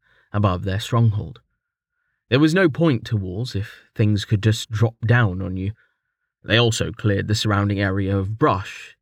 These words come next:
in a wide radius, ensuring that whoever was on watch would be able to see any threats coming. All in all, it took them around two hours,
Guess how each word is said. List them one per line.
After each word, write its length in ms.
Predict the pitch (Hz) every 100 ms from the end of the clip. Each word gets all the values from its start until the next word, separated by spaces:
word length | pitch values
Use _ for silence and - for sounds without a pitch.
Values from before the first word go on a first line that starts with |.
| -
in 120 | 101
a 60 | 98
wide 480 | 104 95 92 95 104
radius, 540 | 110 107 87 107 - _ _ _ _ -
ensuring 580 | 117 117 151 143 147 127
that 240 | 120 -
whoever 380 | 135 135 135 160
was 220 | 165 160
on 160 | 170 135
watch 320 | 98 - - _ -
would 180 | 113 107
be 140 | 120
able 240 | 117 110
to 120 | 113 117
see 300 | - 113 92
any 200 | 107 101
threats 380 | - 98 -
coming. 400 | - 117 95 87 - _ _ _ _ _ _ _ _ 208
All 200 | 214 151
in 100 | 113
all, 180 | 113
it 140 | 131 113
took 220 | - -
them 160 | 127 120
around 340 | 120 120 120
two 220 | 165 151
hours, 400 | 135 78 - -